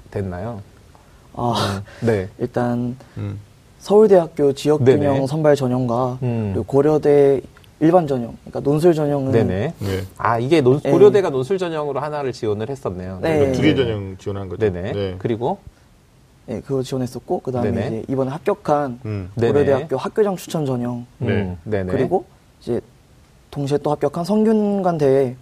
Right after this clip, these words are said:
Speaker 3: 음.
Speaker 2: 글로벌 인재 전형.
Speaker 3: 네.
Speaker 1: 음, 네, 사회학과? 여기도 합격했죠.
Speaker 2: 네.
Speaker 1: 네, 네.
Speaker 2: 그리고 이제 서강대
Speaker 3: 음.
Speaker 1: 네.
Speaker 2: 학생부 종합 전형 자기주도형이랑요.
Speaker 1: 음. 네.
Speaker 2: 한양대 학생부 종합 전형을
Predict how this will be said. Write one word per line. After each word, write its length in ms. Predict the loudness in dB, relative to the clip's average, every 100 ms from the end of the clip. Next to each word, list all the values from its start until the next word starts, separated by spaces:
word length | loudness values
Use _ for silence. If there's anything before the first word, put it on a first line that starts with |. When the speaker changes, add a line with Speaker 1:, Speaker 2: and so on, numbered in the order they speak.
| -14
Speaker 3:
음. 200 | -8 -4 2
Speaker 2:
글로벌 320 | 6 6 4
인재 180 | -2 -4
전형. 240 | -4 -10 -14 _
Speaker 3:
네. 140 | -2 0
Speaker 1:
음, 600 | 0 0 -2 -2 -4 0
네, 100 | 0
사회학과? 520 | 0 -2 -4 -2 -2
여기도 240 | 0 0 -2
합격했죠. 580 | -4 -8 -8 -8 -10 -6
Speaker 2:
네. 400 | -2 0 0 -2 -4
Speaker 1:
네, 200 | -6 -6
네. 360 | -6 -4 -4 -8 -14 _
Speaker 2:
그리고 160 | -2 0
이제 200 | 0 -4 -6 -18 -6
서강대 720 | 0 2 2 2 0 0 -4
Speaker 3:
음. 180 | -8 -6
Speaker 1:
네. 200 | -4 -4
Speaker 2:
학생부 380 | -6 -4 0 2
종합 260 | 2 2 0
전형 380 | -2 -2 -4
자기주도형이랑요. 1040 | -4 0 2 2 2 2 2 0 -2 -2 -4
Speaker 1:
음. 540 | -8 _ _ -20 -4
네. 200 | -2 -2
Speaker 2:
한양대 640 | 0 2 2 2 2 2 2
학생부 360 | -2 -2 0
종합 260 | 0 0 0
전형을 560 | 0 -2 -2 -4 -6